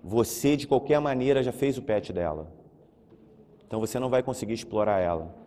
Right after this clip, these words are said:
Apesar da versão das outras bases de dados te reportarem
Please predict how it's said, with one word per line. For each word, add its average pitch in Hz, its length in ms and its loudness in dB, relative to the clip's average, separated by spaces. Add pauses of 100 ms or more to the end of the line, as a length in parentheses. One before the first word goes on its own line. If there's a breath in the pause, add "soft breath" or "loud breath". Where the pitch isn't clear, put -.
(200 loud breath)
Apesar 117 400 4
da 135 120 4
versão 151 640 -2
das 117 220 0
outras 131 360 0
bases 110 280 -2
de 110 80 -6
dados 95 540 -6 (420 loud breath)
te - 140 -6
reportarem 120 1040 2